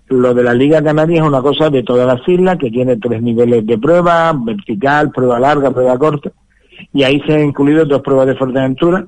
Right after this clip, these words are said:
Y luego, eh, ¿verdad? Fue el Campeonato de Canarias de, de menores, de, perdón, de, de campo a través en edad escolar en Gran Canaria, por la selección de Fuerteventura, y las dos selecciones juveniles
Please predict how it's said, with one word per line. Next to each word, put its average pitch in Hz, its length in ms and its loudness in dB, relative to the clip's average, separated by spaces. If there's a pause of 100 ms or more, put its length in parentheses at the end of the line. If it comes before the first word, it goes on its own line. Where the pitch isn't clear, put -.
(800)
Y 170 180 0
luego, 180 720 2
eh, 131 220 0
¿verdad? 135 720 0
Fue 127 120 0
el 113 60 -4
Campeonato 123 420 0
de 117 100 0
Canarias 123 460 -2
de, 117 300 0
de 113 140 0
menores, 120 460 2
de, 113 320 -2
perdón, 117 320 0
de, 117 180 0
de 117 380 -4
campo 127 220 0
a 123 40 0
través 127 460 0
en 113 180 -6
edad 120 180 -2
escolar 127 420 0
en 113 340 -2
Gran 113 220 -8
Canaria, 175 420 0 (720)
por 120 160 0
la 104 60 -2
selección 113 320 -2
de 113 100 0
Fuerteventura, 135 640 0
y 117 640 0 (140)
las 110 160 -8
dos 120 240 0
selecciones 123 400 -2
juveniles 123 440 0